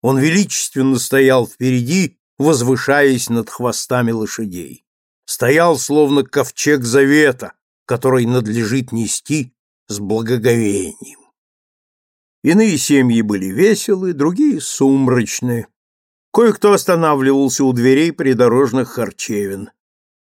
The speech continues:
Наконец остановилась и подвода Дарбифилдов.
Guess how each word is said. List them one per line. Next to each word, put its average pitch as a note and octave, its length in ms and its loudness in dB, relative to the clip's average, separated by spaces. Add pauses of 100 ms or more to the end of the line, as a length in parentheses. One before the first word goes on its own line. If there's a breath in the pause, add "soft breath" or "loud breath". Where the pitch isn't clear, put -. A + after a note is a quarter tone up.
(140)
Наконец F#3+ 480 0
остановилась E3+ 800 -2
и G3 40 -4
подвода D#3+ 520 -6
Дарбифилдов. E2+ 1040 -12